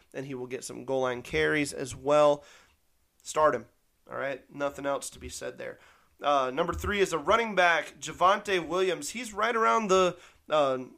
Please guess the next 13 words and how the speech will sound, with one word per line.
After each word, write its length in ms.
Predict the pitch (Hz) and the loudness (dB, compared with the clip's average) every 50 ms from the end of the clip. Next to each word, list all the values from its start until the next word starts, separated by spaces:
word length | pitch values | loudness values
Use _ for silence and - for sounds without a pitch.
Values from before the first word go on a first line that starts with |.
| _ _ _ _ _ - | _ _ _ _ _ -12
twenty 640 | - - - 190 202 208 214 214 214 214 214 214 214 | -10 -6 -2 0 0 0 0 -2 -4 -4 -4 -4 -4
or 180 | - - 185 185 | -2 -2 -2 -2
so 520 | 185 - - 196 190 185 185 185 185 185 - - - - | -2 0 2 4 4 6 6 6 4 2 -2 -14 -18 -6
range 380 | - 156 180 185 190 196 190 - | 0 2 4 6 6 4 4 0
for 140 | - 156 147 | -6 -6 -4
running 320 | 151 170 180 185 185 175 | -2 0 0 0 -2 -2
backs. 400 | 175 175 175 175 175 - - - _ _ _ _ - - - - _ _ _ _ _ _ _ _ _ _ _ _ _ _ | 0 0 0 0 -2 -4 -10 -16 _ _ _ _ -20 -20 -20 -20 _ _ _ _ _ _ _ _ _ _ _ _ _ _
But 220 | 185 170 190 196 190 | -2 0 0 2 2
to 100 | - 190 | 0 -4
me, 260 | 196 214 220 220 220 | -2 -2 -4 -4 -4
he 260 | 175 170 202 208 208 | -4 -4 -4 -4 -4
is 360 | 196 - 156 185 180 160 - - | -4 0 4 4 4 2 0 0
a 480 | 175 175 170 165 160 156 156 156 151 | 2 2 4 4 2 2 0 -2 -4